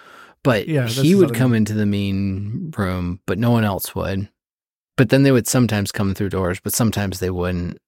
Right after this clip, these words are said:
Speaker 1: It was just very inconsistent. And by the end of it, I, regardless of bullets, and even when I went to assist, I just said, "Screw this, I'm just gonna run."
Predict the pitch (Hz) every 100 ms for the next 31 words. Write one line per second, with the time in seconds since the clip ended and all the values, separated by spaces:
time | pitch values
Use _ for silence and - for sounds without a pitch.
0 | _ _ _ _ _ _ - 127 123 120
1 | 123 120 123 110 104 104 - 92 - 95
2 | - 92 90 95 117 107 - 120 120 110
3 | 104 101 101 92 101 78 - - - -
4 | 120 107 104 104 98 101 - 98 95 101
5 | 101 98 98 95 98 90 95 92 92 -
6 | 92 92 95 - 92 - - 101 92 95
7 | 101 98 107 101 92 92 92 98